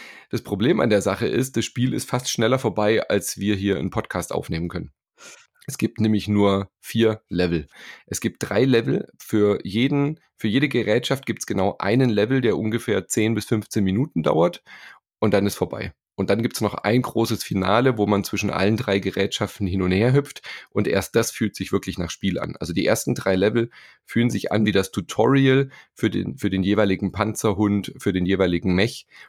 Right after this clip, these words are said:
und für die Drohne, die man da spielt. Und dann hat man verstanden, wie diese drei Geräte funktionieren. Dann gibt's einen Level, wo man we-, wirklich einfach durch die Pariser Innenstadt läuft, ein paar Feinde umnietet, äh, und dann ist vorbei. Und dann ist einfach Schluss.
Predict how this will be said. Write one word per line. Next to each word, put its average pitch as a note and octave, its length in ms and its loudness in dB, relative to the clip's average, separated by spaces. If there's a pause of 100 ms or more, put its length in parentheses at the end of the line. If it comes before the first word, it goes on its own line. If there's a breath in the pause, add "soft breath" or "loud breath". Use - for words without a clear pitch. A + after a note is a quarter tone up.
und G2+ 200 -2
für G2 120 0
die F#2+ 120 0
Drohne, F#2+ 440 0
die E2 120 -6
man E2 140 -2
da E2+ 80 -2
spielt. G#2 560 -4
Und F#2 80 -4
dann F#2+ 160 0
hat A#2 140 -6
man G#2 100 0
verstanden, A2+ 540 0
wie G#2 80 0
diese G2+ 240 -2
drei F#2+ 260 -2
Geräte F#2+ 420 -2
funktionieren. A2+ 600 0 (360 loud breath)
Dann G2+ 140 0
gibt's - 300 -8
einen D#3 540 2
Level, A#2 440 2
wo A2+ 80 -2
man G#2 240 0
we-, G#2 220 0
wirklich G#2 320 -8
einfach G2+ 220 -6
durch - 180 -6
die G2+ 200 -4 (220)
Pariser G#2 400 -4
Innenstadt C3 440 2
läuft, A#2 360 2 (380 loud breath)
ein G2 80 -8
paar G2 180 -4
Feinde G#2+ 380 2
umnietet, G#2 880 2
äh, F#2 280 0
und - 260 -6
dann F2 100 -2
ist F2+ 120 -4
vorbei. F2 340 -8 (160)
Und G2+ 100 -6
dann G2 120 2
ist F#2+ 100 0
einfach - 220 -10
Schluss. - 360 -12